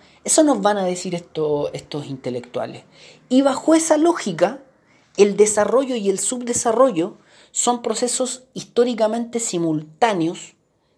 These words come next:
vinculados funcionalmente, interactuantes y condicionantes el uno y el otro, ¿no? Esa es como un poco la clave, eh, que nos ofrece este pensamiento,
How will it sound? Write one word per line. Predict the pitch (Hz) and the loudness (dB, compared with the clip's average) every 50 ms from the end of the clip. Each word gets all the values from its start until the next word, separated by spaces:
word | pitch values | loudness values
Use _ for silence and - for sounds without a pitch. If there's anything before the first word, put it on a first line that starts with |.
| _ _ | _ _
vinculados | - 143 156 185 175 170 160 165 - - 170 185 226 302 311 262 226 196 | -6 -4 -2 -2 -2 -4 -6 -8 -8 -6 0 0 0 2 2 2 0 0
funcionalmente, | - - 180 175 165 - - 170 170 165 160 160 170 165 156 147 147 - - 190 - - _ _ _ _ _ _ - _ _ _ - | -2 -6 -6 -6 -6 -6 -4 -2 -2 -2 -2 -2 -2 -4 -4 -6 -6 -8 -10 -12 -12 -14 _ _ _ _ _ _ -20 _ _ _ -4
interactuantes | 202 208 202 202 208 202 190 185 180 180 - - - _ - 262 294 294 247 214 202 - 208 220 226 - - - _ _ _ _ _ _ _ | -2 -2 -2 -2 -2 0 0 0 0 -4 -6 -14 -20 _ -2 0 0 0 0 -2 -2 0 0 0 0 -2 -10 -18 _ _ _ _ _ _ _
y | - 185 160 | -10 -10 -8
condicionantes | - - 208 208 202 202 190 202 196 202 - - 202 196 208 233 269 277 277 269 - 269 247 - - | -4 -4 -2 -2 -2 -2 -2 -4 -6 -8 -2 0 0 0 0 0 -2 -2 -4 -4 -4 -6 -6 -4 -4
el | 190 185 190 | -2 0 0
uno | 190 196 190 180 | 0 0 0 -2
y | 160 147 | -2 -4
el | 135 123 | -4 -6
otro, | 123 - - - - _ _ _ _ _ _ _ _ _ _ _ _ _ _ _ _ _ _ _ _ _ _ _ | -10 -14 -18 -20 -20 _ _ _ _ _ _ _ _ _ _ _ _ _ _ _ _ _ _ _ _ _ _ _
¿no? | 190 196 - - | -14 -12 -12 -8
Esa | - - | -8 -8
es | 269 - | -4 -2
como | - 254 196 - - - _ | -2 -2 -2 -4 -12 -16 _
un | 170 | -4
poco | - 214 220 269 269 | -4 0 2 2 2
la | 247 185 160 | 4 2 2
clave, | - 208 226 247 208 170 156 180 226 - - _ _ _ _ _ _ _ _ | 2 2 2 2 2 0 0 0 -2 -6 -12 _ _ _ _ _ _ _ _
eh, | - 143 143 139 139 135 135 135 131 131 - - _ _ _ | -8 -6 -4 -2 -2 -2 -2 -4 -4 -6 -10 -14 _ _ _
que | - 165 | -2 -2
nos | 151 156 151 - | -2 -2 -2 -4
ofrece | 151 147 - 202 208 202 202 - 208 196 202 - _ _ | -6 -2 0 0 0 0 0 -2 -2 -2 -2 -6 _ _
este | - 190 196 - 208 202 | -10 -10 -4 -2 -2 0
pensamiento, | - 220 220 220 - 254 247 254 247 226 196 185 - - 233 285 - | 2 0 0 2 2 2 2 4 2 2 0 -2 -2 -4 -4 -4 -4